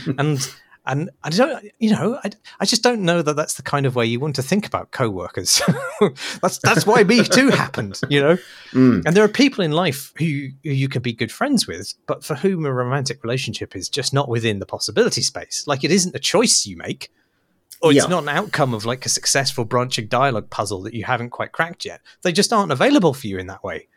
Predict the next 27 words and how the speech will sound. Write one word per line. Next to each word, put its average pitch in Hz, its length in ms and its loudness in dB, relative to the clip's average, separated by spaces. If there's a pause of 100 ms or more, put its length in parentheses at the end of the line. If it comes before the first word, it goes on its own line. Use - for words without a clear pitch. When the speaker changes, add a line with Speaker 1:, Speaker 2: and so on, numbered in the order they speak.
(120)
Speaker 2:
And 190 120 -2
that's - 160 -2
okay. 123 400 -4 (200)
And 180 80 -2
shouldn't 240 260 2
these 196 140 2
games 160 300 0
which - 420 -4
map 147 440 0
relationships 123 920 -4 (720)
reflect 135 480 -2
that? 240 300 0 (260)
<laughs> - 300 0
Speaker 1:
So, 131 240 4 (800)
I 117 60 2
mean, 98 520 -2 (1080)
yes. 92 540 -2
It's, 135 280 2
it's, 135 200 0
it's 131 180 0
such 156 160 0
an 147 60 0
interesting 123 220 0
question, 107 300 -2
because 85 220 -4
it's 87 160 -6
like, 82 300 0